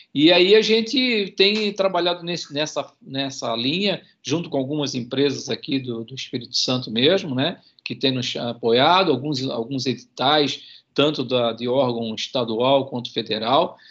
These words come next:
e a gente tem sempre, sempre, desde o começo a gente nasceu por uma demanda da, da comunidade e a gente tá sempre trabalhando junto com a comunidade.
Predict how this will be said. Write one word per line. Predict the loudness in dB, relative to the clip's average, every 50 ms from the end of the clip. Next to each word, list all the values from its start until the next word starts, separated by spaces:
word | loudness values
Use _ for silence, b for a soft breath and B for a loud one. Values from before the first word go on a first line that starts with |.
| B B B B -2
e | 0 2 4 6
a | 4 4
gente | 4 2 0 0 -2 -2 -2 -2 -2 -2 -4 _
tem | 2 4 4 4 2 0
sempre, | -6 -4 0 2 4 4 4 2 0 -4 -4 -4 -2 -2 -4 -6 -10
sempre, | -12 -10 -6 -4 -4 -4 -4 -6 -8 -8 -8 -8 -8 -12 _ _ _ _ -2
desde | 2 4 4 4 2 -2
o | -2
começo | -2 -2 -2 -2 -4 -4 -6
a | -6
gente | -8 -8 -10 -6 -4
nasceu | -4 -2 -2 -2 0 2 2 2 2
por | 0 -4
uma | -4 -2 0
demanda | 0 0 0 0 -2 -6 -6 -4
da, | -2 -2 -2 -2
da | -2 -6
comunidade | -8 -6 -8 -6 -6 -6 -4 -2 0 2 2 0 -2 -6 B B B B
e | 2 2
a |
gente | 2 2 -2 -8 -8
tá | _ -6 -4
sempre | -4 -4 -4 -4 -4 -4 -4 -4
trabalhando | -6 -6 -4 -2 -2 -2 -4 -6
junto | -8 -10
com | -12 _
a |
comunidade. | -10 -8 -6 -6 -6 -6 -8